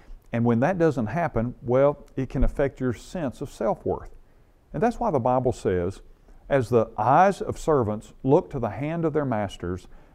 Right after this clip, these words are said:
our eyes look to the Lord our God."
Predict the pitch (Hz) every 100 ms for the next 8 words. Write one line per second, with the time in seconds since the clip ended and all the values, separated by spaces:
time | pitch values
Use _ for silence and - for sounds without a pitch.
0 | - 117 139 175 - 101 90 95 98 120
1 | 127 - 107 104 107 123 123 - 131 127
2 | 147 131 82